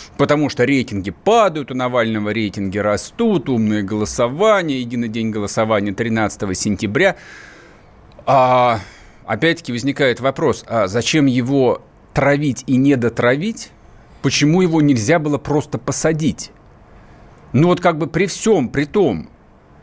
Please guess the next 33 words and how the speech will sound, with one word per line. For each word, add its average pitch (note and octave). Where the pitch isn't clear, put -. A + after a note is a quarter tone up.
что -
режим E3
не D3
умеет, E3+
а, A2
видимо, B2
дов-, A#2
доводить D3
свои A#2+
злобные A2+
дела B2
до G2
конца, C#3+
почему E3+
человека C3
нельзя C#3+
просто G#3
закрыть, C#3+
ну, E3
на F#3+
два-три E3
года? C#3
Хорошо, A#2
не G2
хотите C#3+
вот A#2+
его, B2+
как A#2
Ходорковского, C3+
на A#2+
двенадцать A#2+
лет C3
запихать, G#2+